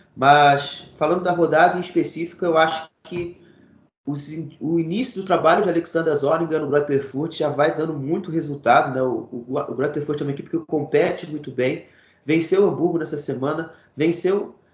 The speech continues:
eh, o Braunschweig, venceu também o Arminia Bielefeld na sua estreia. Então, uma equipe que vem em potencial de subida e pode ser um futuro Werder Bremen. É, embora a colocação que o Werder Bremen tivesse na temporada passada, é, seja a mesma,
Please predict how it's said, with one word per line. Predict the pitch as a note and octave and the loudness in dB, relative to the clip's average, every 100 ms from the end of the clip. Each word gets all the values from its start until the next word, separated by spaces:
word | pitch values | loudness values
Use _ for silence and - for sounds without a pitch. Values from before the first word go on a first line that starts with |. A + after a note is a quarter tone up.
| _ - | _ -6
eh, | B2 B2+ B2+ - | 0 2 2 0
o | |
Braunschweig, | C#3+ B2 D3 E3 D3 D3+ D3 - | -2 4 4 4 0 0 0 -6
venceu | C#3+ F3 E3 - F3 F#3+ A3 - - | -2 0 -2 -2 2 2 2 -4 -2
também | E3 C#3+ D3+ | -2 2 2
o | E3 | 2
Arminia | D#3 C#3 D3 D3 | 2 0 0 -2
Bielefeld | C3+ C#3+ C#3+ C#3 | 0 -2 -2 -6
na | |
sua | C3+ - | -8 -8
estreia. | C3+ - B2+ D3+ - - _ _ - | -10 -2 2 2 -2 -12 _ _ -12
Então, | C#3+ D#3 | -4 -2
uma | E3+ | 0
equipe | E3+ - - | -2 -4 -10
que | F3 | -6
vem | D3+ F#3+ | 0 0
em | |
potencial | G3 F3+ F3+ E3+ E3+ E3 | 0 -4 -4 -4 -2 -2
de | E3+ | -2
subida | D#3 C3 C3+ E3+ F#3 - _ - | -8 -4 0 0 -2 -12 _ -12
e | G3 | -10
pode | - G3 C4 | 0 2 2
ser | - | -2
um | B3 | -4
futuro | - A3 A3+ C4 | -4 -10 -8 -8
Werder | D4+ E4+ C4+ | -4 -2 -2
Bremen. | F#3+ G3+ D3 - _ _ _ _ | 0 -2 -4 -14 _ _ _ _
É, | - B2 B2 C3 | -2 0 0 -2
embora | B2+ D3 E3+ D#3 - | 2 4 6 4 2
a | - | -4
colocação | - D#3+ D3+ D#3+ D3 F3+ G#3 | 0 0 4 2 4 2 0
que | - E3+ | 0 0
o | |
Werder | D3+ D3 C#3+ | 2 2 2
Bremen | C#3 C#3+ | 2 0
tivesse | - C3 C#3 C#3 | -2 -2 -2 -2
na | |
temporada | C#3 C#3 C3 | -4 -2 0
passada, | C3 C3 - A2 G2+ - - _ | 0 0 0 -2 -4 -10 -16 _
é, | G#2+ A#2 | 0 0
seja | - C#3 D3 | 2 4 4
a | |
mesma, | A#2+ E3 F3+ D#3+ - | 4 2 2 -4 -6